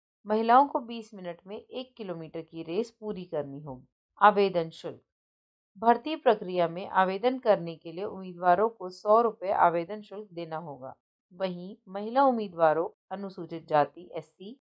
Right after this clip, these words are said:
अनुसूचित जनजाति एसटी, विकलांग व्यक्ति पीडब्ल्यूडी और पूर्व सैनिकों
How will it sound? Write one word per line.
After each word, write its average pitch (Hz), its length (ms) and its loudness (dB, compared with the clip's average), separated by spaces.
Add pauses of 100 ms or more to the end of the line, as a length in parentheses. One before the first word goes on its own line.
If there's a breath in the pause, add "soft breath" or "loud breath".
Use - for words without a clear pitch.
(160)
अनुसूचित 233 600 -4
जनजाति 214 600 4
एसटी, 185 500 -8 (380)
विकलांग 233 420 4
व्यक्ति 175 400 -2
पीडब्ल्यूडी 170 760 -6
और 170 200 2 (140)
पूर्व 247 200 -14
सैनिकों 170 520 -10